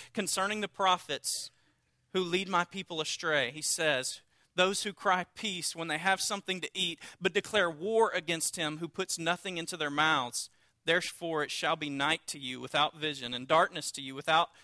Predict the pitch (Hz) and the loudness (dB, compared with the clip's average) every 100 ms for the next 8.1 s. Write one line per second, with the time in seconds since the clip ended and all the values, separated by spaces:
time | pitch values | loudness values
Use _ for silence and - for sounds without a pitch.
0 | _ _ - 165 156 151 156 - 123 - | _ _ -2 0 0 -2 -2 -6 -10 -14
1 | _ _ _ 165 - 185 190 - 202 190 | _ _ _ 0 4 4 4 2 0 0
2 | 165 156 175 175 160 - 165 160 147 - | 2 2 2 0 -6 0 2 2 -2 -8
3 | 156 139 143 151 160 175 147 139 143 143 | -6 -4 0 0 0 -4 -6 -6 2 4
4 | 147 143 139 139 120 123 131 _ _ _ | 4 0 -6 -6 -8 -10 -12 _ _ _
5 | _ 165 - - 202 190 160 170 160 160 | _ -4 -2 -2 0 0 0 0 0 -4
6 | 151 - 175 165 165 - 156 143 143 147 | -4 -4 0 0 0 -2 -6 -6 -4 -2
7 | 165 170 156 - 175 - - 165 151 131 | 0 -2 -4 -6 -8 -6 -6 0 0 0